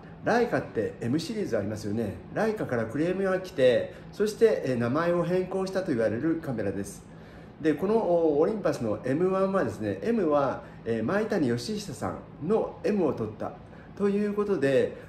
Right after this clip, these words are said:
まあ、非常にあの歴史的にもですね、あの価値のあるカメラで、えー、一部の方ではやっぱりコレクターズアイテムになっていると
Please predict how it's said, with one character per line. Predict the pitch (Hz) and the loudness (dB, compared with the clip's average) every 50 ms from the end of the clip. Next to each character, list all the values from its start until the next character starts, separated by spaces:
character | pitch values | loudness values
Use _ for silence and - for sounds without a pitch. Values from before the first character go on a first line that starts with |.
| - - | -6 -4
ま | 127 | -4
あ、 | 117 | -2
非 | 98 123 123 | -2 -4 0
常 | 143 196 214 220 | 2 2 2 2
に | 220 220 | 2 2
あ | 208 202 | 2 4
の | 196 196 190 170 120 131 | 4 4 2 2 0 0
歴 | 131 139 135 135 - 180 175 | 0 0 0 0 -2 -6 -6
史 | - - | -4 -2
的 | 202 190 - | -4 -2 0
に | 196 196 196 | 0 0 0
も | 165 127 | 0 0
で | 98 98 | -2 -2
す | - 104 | -4 -4
ね、 | 110 107 101 104 - - | -2 -2 -2 -4 -6 -6
あ | 107 113 | -4 -4
の | 107 104 | -4 -4
価 | - - 147 151 | -4 -6 -8 -8
値 | 139 135 131 | -6 -4 -2
の | 117 107 101 - | -2 -2 -2 -2
あ | 113 107 | -2 -2
る | 107 95 87 - - - - | -2 -2 -4 -6 -12 -16 -14
カ | - 135 117 | -8 -6 -4
メ | 117 113 | -2 0
ラ | 107 98 | 0 -2
で、 | 90 - 127 127 123 - - - - - - - - - - | 0 0 2 2 2 2 0 -6 -10 -14 -16 -16 -16 -6 -2
え | 123 131 135 131 131 131 131 131 | 0 2 4 4 4 4 2 2
ー、 | 123 | 0
一 | 117 - | -2 -4
部 | 233 247 | -2 -2
の | 226 | 0
方 | 190 175 - 170 | 0 0 0 0
で | 160 170 | 2 4
は | 170 | 4
や | 135 | 4
っ | - | 4
ぱ | - 123 | 4 0
り | 107 - | -2 0
コ | - 131 | -2 0
レ | 135 151 156 | 0 0 0
ク | - - | -2 -2
タ | - 202 196 | -2 0 0
ー | 190 190 | 0 0
ズ | 185 190 185 185 - - | -2 -4 -2 -2 -2 0
ア | - 185 | 0 0
イ | 180 160 | 0 0
テ | - 135 | -2 -2
ム | 113 123 | -2 0
に | 143 160 165 - 160 - 120 123 120 | 2 2 0 0 -2 -4 -4 -2 0
な | 120 127 | 0 -2
っ | 131 | -2
て | 127 - - 107 | -4 -6 -4 -2
い | 104 104 | -2 -2
る | 107 | -2
と | 104 - 95 - - | -4 -4 -6 -6 -6